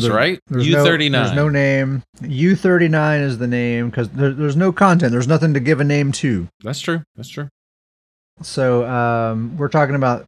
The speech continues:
Speaker 1: weeks three and four of, um, of the balance changes that are in these P T S patch notes. Um, the one and only class change, of course, is for the Nightblade.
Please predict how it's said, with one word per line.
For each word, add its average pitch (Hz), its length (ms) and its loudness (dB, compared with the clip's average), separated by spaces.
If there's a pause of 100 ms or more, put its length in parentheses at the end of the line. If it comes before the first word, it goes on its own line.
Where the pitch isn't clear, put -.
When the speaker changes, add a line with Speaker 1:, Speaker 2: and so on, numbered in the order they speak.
Speaker 1:
weeks 131 300 -6
three 143 320 -2
and 127 260 -2
four 139 560 0
of, 113 340 -2
um, 104 540 -2
of 117 80 -8
the 101 80 -4
balance 117 380 -2
changes 127 480 -2
that 120 80 -4
are 113 100 -2
in 120 100 -2
these 117 140 -4
P 127 180 -6
T 120 140 -6
S 110 100 -6
patch 120 360 -4
notes. 135 280 -6 (540)
Um, 120 420 -2
the 123 80 -2
one 151 280 0
and 185 120 2
only 185 300 4
class 175 380 2
change, 170 320 2
of 135 100 -4
course, 160 380 2
is 120 80 -4
for 123 120 -4
the 104 80 -2
Nightblade. 113 680 -2